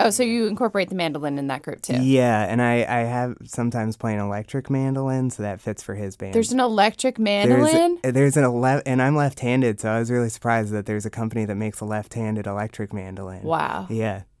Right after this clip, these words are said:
Speaker 2: There's something for, for everyone.
Speaker 1: Yeah,
Speaker 2: And
Speaker 1: that's very exciting.
Speaker 2: Yeah.
Speaker 1: I actually, uh, recently got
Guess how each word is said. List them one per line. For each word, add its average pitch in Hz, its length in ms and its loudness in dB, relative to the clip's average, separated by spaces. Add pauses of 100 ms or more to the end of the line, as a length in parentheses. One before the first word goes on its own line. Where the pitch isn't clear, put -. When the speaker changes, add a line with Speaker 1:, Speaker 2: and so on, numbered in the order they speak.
(320)
Speaker 2:
There's - 100 -16
something 101 420 -6
for, 98 380 -12 (160)
for - 140 -16
everyone. 95 480 -8
Speaker 1:
Yeah, 277 400 0
Speaker 2:
And 101 260 -10
Speaker 1:
that's 240 200 -8
very 247 260 -8
exciting. - 560 -10
Speaker 2:
Yeah. 143 80 0
Speaker 1:
I 214 60 4
actually, 202 680 -4 (160)
uh, 175 240 -8
recently 165 560 -10
got 151 400 -8